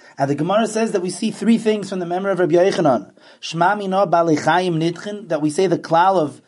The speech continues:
dichui even when the animal was still a bal chai.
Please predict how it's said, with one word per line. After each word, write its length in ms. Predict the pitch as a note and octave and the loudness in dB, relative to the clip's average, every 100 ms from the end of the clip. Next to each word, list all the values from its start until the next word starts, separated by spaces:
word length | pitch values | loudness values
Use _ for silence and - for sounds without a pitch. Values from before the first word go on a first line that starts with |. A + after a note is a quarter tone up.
| - | -16
dichui 600 | C3 G#3+ A3 F3+ D3 C3+ - | -2 -2 2 4 4 0 -8
even 560 | - G#3 F3 E3 C3+ - _ | -4 -2 -2 -2 -6 -10 _
when 140 | D3+ D#3 | -2 0
the 100 | D3 | 2
animal 340 | F#3 F#3+ D#3+ | 2 2 2
was 140 | C#3 - | 0 -2
still 220 | F#3 F3 | 0 2
a 40 | |
bal 240 | D3 C3+ B2+ | 2 0 2
chai. 420 | B2+ B2+ D3+ | 2 2 -2